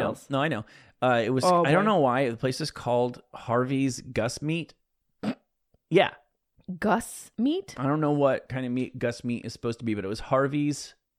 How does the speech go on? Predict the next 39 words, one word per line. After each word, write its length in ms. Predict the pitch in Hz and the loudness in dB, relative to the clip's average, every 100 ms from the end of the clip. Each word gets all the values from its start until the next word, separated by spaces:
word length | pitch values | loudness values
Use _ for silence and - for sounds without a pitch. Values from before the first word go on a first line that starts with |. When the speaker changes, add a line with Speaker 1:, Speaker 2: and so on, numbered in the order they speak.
| _ _ _ _ - | _ _ _ _ -20
Speaker 1:
Sounds 240 | - 196 | -12 2
Speaker 2:
It 40 | 147 | 6
wasn't 360 | 165 180 180 190 | 8 6 4 0
Speaker 1:
terrible. 160 | 208 165 160 | 2 2 2
Speaker 2:
Harvey 120 | 165 | 0
Gus's 500 | 139 143 143 147 127 | 2 0 0 -4 -4
Meat 340 | 120 135 139 | -2 -2 -2
or 100 | 110 | -4
Harvey 420 | 101 127 131 139 139 | -2 0 0 0 -2
and 160 | 135 | -2
Gus's 380 | 123 123 127 120 | -2 -2 -4 -4
Meat. 200 | 117 110 | -4 -4
It 80 | 87 | -6
was 160 | 107 - | -8 -10
Harvey's 680 | - 123 123 135 131 127 - _ _ 107 | -4 -2 -2 -4 -6 -6 -12 _ _ -8
Gus 360 | 123 120 - - | -4 -4 -6 -14
Meat. 380 | 117 113 101 - - - - - - _ | -8 -6 -8 -12 -20 -20 -20 -20 -20 _
But 100 | 120 | -4
they're 120 | 117 127 | 0 0
supposed 280 | - 151 | 0 -2
to 60 | 151 | 0
be 80 | 143 | -2
the 80 | 127 | 0
best, 300 | 143 131 - | 0 -2 -4
but 100 | 110 | -2
the 60 | |
guy 180 | 120 123 | 0 0
kinda 220 | - 120 | 0 0
knew 160 | 107 110 | 0 0
he 140 | 131 156 | 0 0
was 140 | 156 | 2
the 80 | 147 | 0
best, 380 | 147 156 160 - | 0 -2 -4 -4
so 80 | 107 | -2
he 80 | |
didn't 160 | 107 101 | -2 -4
have 160 | 98 104 | -8 -10
to, 80 | 104 | -6
like, 260 | 98 98 | -6 -8